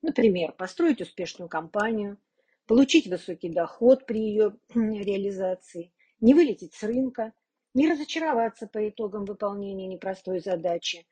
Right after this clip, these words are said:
когда строишь собственный бизнес, сделать первый бизнес-проект, который может служить стартовой площадкой для своего будущего большого бизнеса. Поэтому приоритетная задача —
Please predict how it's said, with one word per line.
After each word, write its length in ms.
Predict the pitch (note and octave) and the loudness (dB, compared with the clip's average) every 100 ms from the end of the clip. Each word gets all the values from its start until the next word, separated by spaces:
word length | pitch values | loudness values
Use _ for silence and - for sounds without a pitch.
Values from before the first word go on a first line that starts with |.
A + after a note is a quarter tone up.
| _ | _
когда 320 | - E3+ E3+ F3 | -4 -2 0 -2
строишь 380 | - F3+ E3+ | -2 -2 -2
собственный 500 | - E3+ - F3 E3+ | -4 -6 -6 -12 -10
бизнес, 500 | E3 D#3+ - D#3 - _ _ _ _ | -6 -6 -6 -14 -20 _ _ _ _
сделать 480 | F3 D#3 F#3+ E3+ D#3+ | -6 4 6 6 0
первый 300 | F3+ E3+ E3 | -6 -6 -6
бизнес-проект, 920 | D#3+ D#3+ E3 - D#3+ E3 B3+ D#4+ _ _ _ _ | -6 -8 -10 -12 -4 0 0 -2 _ _ _ _
который 320 | F#3+ F#3 F#3+ | -4 -2 -2
может 300 | F#3 F3 E3+ | -4 -6 -10
служить 400 | - F3+ F3 F3 | -12 -10 -8 -8
стартовой 500 | - F#3 E3+ - D#3+ | -4 0 0 0 -8
площадкой 680 | D#3+ E3 E3 C#4 D#4+ - F3 | -6 -6 -4 -4 -6 -4 -6
для 160 | D#3+ F3+ | -4 -6
своего 360 | - F3+ E3 E3 | -6 -2 -2 -2
будущего 640 | F3+ C#4 B3+ - D#3+ D3 | -2 -2 -4 -8 -8 -8
большого 500 | E3 E3 - G#3 G#3 | -8 -8 -6 -4 -4
бизнеса. 560 | F3 G3 D#3+ D#3 - - _ _ _ _ _ _ - | -4 -6 -8 -16 -20 -20 _ _ _ _ _ _ 4
Поэтому 460 | C4+ E4+ B3+ G3 | 6 6 4 0
приоритетная 720 | G#3 A3 A#3 C4 C#4+ A3+ A3+ G#3+ | 2 2 4 0 -4 -4 -4 -2
задача — 600 | A3+ A3+ E4+ - F3 | -2 -2 -4 -2 -6